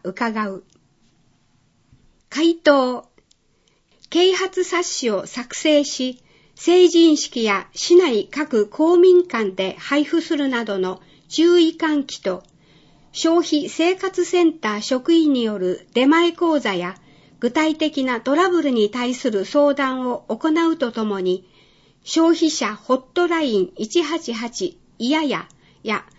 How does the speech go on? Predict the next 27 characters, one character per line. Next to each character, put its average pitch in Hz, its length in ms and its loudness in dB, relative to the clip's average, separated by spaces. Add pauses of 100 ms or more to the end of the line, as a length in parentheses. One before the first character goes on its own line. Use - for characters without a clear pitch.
(320)
君 339 260 6
津 359 140 -2
市 240 380 -4 (180)
消 330 280 2
費 302 340 -2
生 349 260 0
活 359 300 -2
セ 349 220 2
ン 330 120 4
タ 254 120 0
ー 220 120 -2
な 233 160 -2
ど 202 140 -2
の 170 240 -4
相 339 340 0
談 349 240 4
窓 320 300 0
口 247 260 -4
の 185 240 -4
周 349 340 2
知 - 220 -6
に 180 240 -4 (200)
努 330 120 4
め 294 140 4
て 233 140 -6
い 180 120 -4
く。 - 300 -10